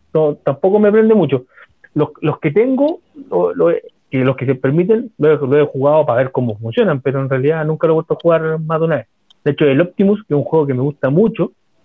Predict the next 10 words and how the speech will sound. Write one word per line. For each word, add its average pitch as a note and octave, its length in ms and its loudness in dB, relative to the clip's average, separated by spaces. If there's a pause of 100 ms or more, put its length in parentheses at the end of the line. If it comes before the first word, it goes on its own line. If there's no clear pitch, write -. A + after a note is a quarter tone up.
tiene D3+ 240 -2
modo D#3+ 240 0
solitario E3+ 540 0
y D3 340 -4
no, B2+ 360 -6 (720)
no C3+ 80 -4
me C3 80 0
llama C#3 200 0
la C3 100 -2
atención. G#2+ 180 -10